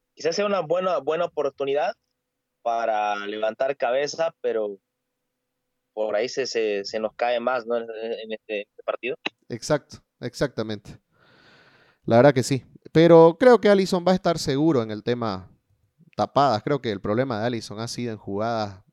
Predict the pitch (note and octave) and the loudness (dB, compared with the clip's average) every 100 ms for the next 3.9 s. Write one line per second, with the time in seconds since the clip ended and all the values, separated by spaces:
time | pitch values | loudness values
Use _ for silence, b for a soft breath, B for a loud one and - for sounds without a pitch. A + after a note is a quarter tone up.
0 | _ B2 A2 G2+ G#2 C3+ B2+ G#2+ G#2 F#2 | _ -10 -8 -6 -6 -4 -4 -6 -10 -16
1 | _ _ _ G#2+ G2+ - _ _ _ - | _ _ _ -20 -20 -20 _ _ _ -20
2 | A2 B2+ C#3+ A#2+ B2 B2+ A#2 G#2+ - B2 | -8 -4 -4 -4 -6 -6 -6 -8 -10 -10
3 | G2+ G2+ A#2 G2+ G#2 B2 A#2 G#2 G#2+ | -10 -10 -10 -10 -8 -8 -6 -8 -12